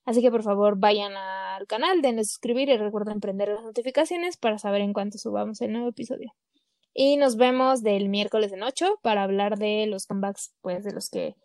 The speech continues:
ya les dimos un adelanto hoy, que son Mamamoo, T X T, Twice. Y también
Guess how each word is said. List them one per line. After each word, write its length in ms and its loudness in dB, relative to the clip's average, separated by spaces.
ya 180 6
les 140 2
dimos 220 -2
un 120 0
adelanto 760 -2
hoy, 400 4
que 160 -2
son 240 -4
Mamamoo, 520 -2
T 180 0
X 140 -6
T, 160 -6
Twice. 420 -2
Y 280 4
también 580 4